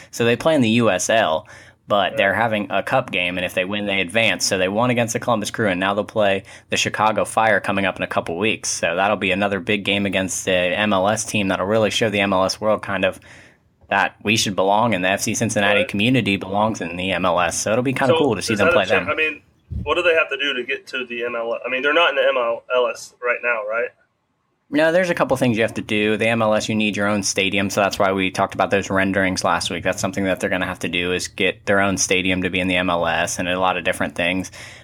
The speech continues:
Speaker 1: But this is, like, a round of sixteen games, so they'll have to continue to keep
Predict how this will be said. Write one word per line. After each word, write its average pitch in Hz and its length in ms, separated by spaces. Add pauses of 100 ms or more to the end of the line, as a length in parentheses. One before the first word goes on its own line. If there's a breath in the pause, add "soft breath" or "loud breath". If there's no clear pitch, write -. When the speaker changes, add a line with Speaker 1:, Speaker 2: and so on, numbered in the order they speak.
(120)
Speaker 1:
But 101 140
this 151 180
is, 147 80
like, 139 120
a 131 60
round 117 220
of 110 60
sixteen 113 440
games, 95 320
so - 80
they'll 92 160
have 92 100
to 101 100
continue 107 440
to 95 80
keep 107 300